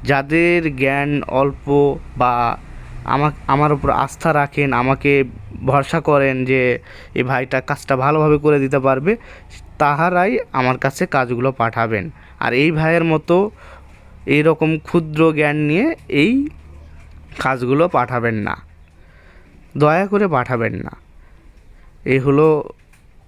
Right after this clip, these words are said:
আমার মেসেজ থাকলো আপনাদের মাঝে।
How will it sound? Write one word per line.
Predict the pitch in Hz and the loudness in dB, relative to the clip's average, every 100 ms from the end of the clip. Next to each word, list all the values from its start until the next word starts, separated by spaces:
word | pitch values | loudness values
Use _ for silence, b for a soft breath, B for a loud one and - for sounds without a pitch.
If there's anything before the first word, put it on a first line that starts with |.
| - | -8
আমার | - 120 120 117 117 - - - - - - - - - - - - - | -2 0 2 0 -2 -6 -16 -20 -20 -20 -20 -20 -20 -20 -20 -20 -14 -2
মেসেজ | 131 127 147 - | 0 0 -4 -2
থাকলো | 175 151 170 220 | -2 -2 -2 0
আপনাদের | 160 135 127 131 | 0 0 0 0
মাঝে। | 131 131 139 202 | 2 0 2 0